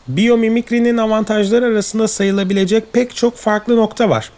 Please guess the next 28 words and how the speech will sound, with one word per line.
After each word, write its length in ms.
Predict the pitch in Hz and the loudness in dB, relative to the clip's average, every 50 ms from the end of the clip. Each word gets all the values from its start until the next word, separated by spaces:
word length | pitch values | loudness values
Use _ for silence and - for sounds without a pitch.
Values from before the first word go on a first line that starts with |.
| - - - - - - - | -20 -20 -20 -20 -12 -4 -2
Ancak 300 | 175 180 180 190 185 - | 0 2 2 0 -2 -2
tüm 180 | - 202 202 | -2 -2 0
bunların 300 | 190 190 190 185 185 190 | 0 0 0 0 0 0
öncesinde 840 | 190 185 180 180 170 185 180 - - 185 185 185 175 208 240 240 220 | -2 -2 -2 -2 -2 -2 -2 -4 -4 -4 -4 -2 0 0 0 0 0
bu 120 | 226 220 | 0 2
yaklaşımın 680 | 208 185 175 170 - 190 180 - - 185 190 190 190 190 | 2 0 0 -2 -2 -4 -2 -2 -2 -2 -2 0 0 0
yarattığı 720 | 185 180 175 170 170 170 170 - - - 190 220 240 226 | 0 0 0 2 0 0 -2 -4 -4 -2 0 0 0 0
psikolojik 720 | - 190 - - - 147 190 185 175 175 175 196 247 240 | -2 -4 -4 -4 -4 -2 0 2 2 2 0 -2 -2 -2
etkiyi 540 | 233 185 151 - - - 196 208 202 185 147 | 0 -2 -2 -2 -6 -6 -4 -2 -2 -2 0
de 160 | 147 170 208 | -2 -2 -2
göz 280 | 226 185 208 196 180 147 | -2 0 0 2 2 2
önünde 340 | 139 123 123 117 113 113 104 | 2 0 0 0 0 -2 -2
bulundurmak 540 | 113 110 110 110 107 110 110 113 113 - - | -2 -2 -2 -2 -2 -2 0 0 -2 -2 0
gerekiyor. 420 | 117 113 110 104 - - 110 104 - - _ - - - - - - - - - - - | 0 0 0 0 -2 -4 -6 -6 -6 -14 _ -20 -20 -20 -18 -18 -18 -18 -20 -16 -8 -2
Günümüz 380 | 131 165 190 220 240 220 202 | 0 0 2 2 2 2 0
dünyasında 500 | 226 226 226 220 220 226 220 - - 226 | 0 0 2 2 0 0 -2 -2 -2 -2
iklim 300 | 220 208 220 226 226 226 | -2 -2 -2 -2 0 0
değişikliği 640 | 214 214 208 214 - - 208 - - 214 220 214 185 | 2 2 0 0 -2 -4 -8 -4 -2 -2 0 2 2
başta 320 | 185 185 175 - - 240 | 0 0 0 -2 -2 0
olmak 380 | 226 214 214 220 240 240 240 - | 0 0 0 0 -2 -2 0 0
üzere 540 | 180 147 127 123 117 123 135 175 233 254 - | 0 0 0 0 2 2 2 2 0 -2 -2
pek 200 | - 220 220 220 | -2 -2 -2 -2
çok 220 | - - 202 190 - | -2 -4 -4 -4 -4
farklı 400 | - - 151 143 143 - - 262 | -4 -2 0 0 -2 -2 -4 -2
ekolojik 540 | 254 214 - 180 170 156 160 196 233 - | -2 0 0 0 0 0 0 -2 -6 -4
problemle 540 | - 202 190 175 160 160 143 127 139 196 254 | -2 -2 0 0 0 0 0 0 0 0 -2
karşı 360 | 247 - 220 220 208 - - | -2 -2 0 0 0 -2 -4
karşıyayız. 720 | - - 107 107 104 - - 113 107 107 101 - - - | -4 -4 -4 -4 -4 -4 -4 -2 -2 -2 -2 -4 -8 -12